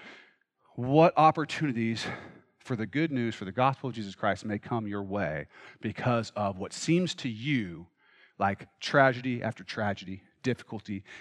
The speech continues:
after difficulty. Paul had to go through it, and the Lord used it for amazing things. All right, we're gonna leave the island now. Verse ten. "After three months,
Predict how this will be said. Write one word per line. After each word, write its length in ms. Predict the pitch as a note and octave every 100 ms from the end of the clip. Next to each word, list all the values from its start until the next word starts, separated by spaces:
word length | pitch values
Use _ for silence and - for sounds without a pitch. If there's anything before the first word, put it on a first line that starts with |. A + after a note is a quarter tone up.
| -
after 220 | F#2+ F#2+
difficulty. 560 | F#2 E2 - - - - - _ _ _ _ _ _ _ -
Paul 180 | C#3+
had 160 | D3 D3
to 60 | C3
go 160 | B2+
through 300 | - D3 B2
it, 60 | G#2+
and 80 | A2
the 40 |
Lord 320 | A#2 C3 B2+
used 260 | B2+ B2+ A#2+
it 100 | -
for 200 | B2+ G#2+
amazing 760 | A#2 A#2+ C3 B2 A2+ G#2 F#2+ - _ _ - _ -
things. 560 | - G2 D2+ D2 - - - - _ _ _ -
All 120 | A#2+
right, 160 | D#2+ - - _ _ _ _ _ _ _ -
we're 120 | C#3+
gonna 140 | C3
leave 160 | B2 A2+
the 100 | G#2+
island 260 | G2 F2 D#2
now. 160 | D2+ _ _ - - - - -
Verse 240 | A#2+ -
ten. 240 | A#2 G2+ -
"After 220 | - A3 F#3+
three 160 | B3
months, 480 | G3+ D#3+ G3 -